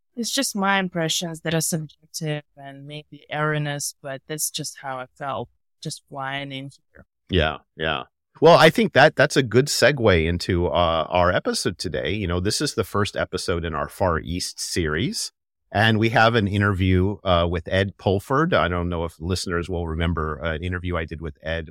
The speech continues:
Speaker 2: probably almost well over a year ago. Uh, and Soren Urbanski, who is a scholar of the Far East. So, you know, why don't, why don't you tell listeners a bit about this interview and how it fits into the series,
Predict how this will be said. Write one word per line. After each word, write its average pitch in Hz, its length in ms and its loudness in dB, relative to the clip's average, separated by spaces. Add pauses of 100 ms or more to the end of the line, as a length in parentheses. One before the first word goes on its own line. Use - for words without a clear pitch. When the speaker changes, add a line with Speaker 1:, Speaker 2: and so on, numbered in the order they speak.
(120)
Speaker 2:
probably 85 560 -4
almost 82 360 -8
well 107 300 6
over 80 220 -2
a 71 100 -4
year 85 400 0
ago. 73 440 -10 (800)
Uh, 98 200 2
and 117 260 2
Soren 127 340 6
Urbanski, 104 800 2
who 101 160 -4
is 85 140 -4
a 85 40 -8
scholar 85 460 -2
of 80 120 -8
the 87 80 -12
Far 80 320 -6
East. 92 280 -4 (260)
So, 139 400 0
you 147 140 2
know, 127 80 2
why 131 180 4
don't, 180 180 4
why 135 160 -2
don't 175 200 -4
you 180 60 -8
tell 143 280 -4
listeners 120 380 -4
a 107 60 0
bit 107 180 0
about 98 300 2
this 92 180 -6
interview 95 460 -4
and 85 120 -4
how 95 160 -2
it 87 100 -4
fits - 340 -4
into 92 220 -10
the - 100 -14
series, 80 680 -6